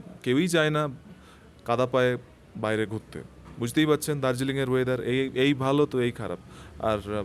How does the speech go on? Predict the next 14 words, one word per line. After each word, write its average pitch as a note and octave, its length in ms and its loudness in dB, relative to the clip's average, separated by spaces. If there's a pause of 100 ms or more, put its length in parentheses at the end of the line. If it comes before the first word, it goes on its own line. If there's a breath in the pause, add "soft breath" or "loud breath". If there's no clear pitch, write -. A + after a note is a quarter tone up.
বর্ষাকালের E3 520 2 (540 loud breath)
আরেকটা F3 360 2
ভালো D#3 300 2
দিক D#3+ 160 2
হচ্ছে, E3 280 2
আপনারা C#3+ 360 2
এখানে C#3+ 240 0
আসতে C3+ 500 2
পারলে D3 460 4
খুব C#3+ 220 -4
ভালো C#3+ 240 4
হয়। E3+ 180 6
বর্ষাকালের D3 500 4
সময় C#3+ 280 2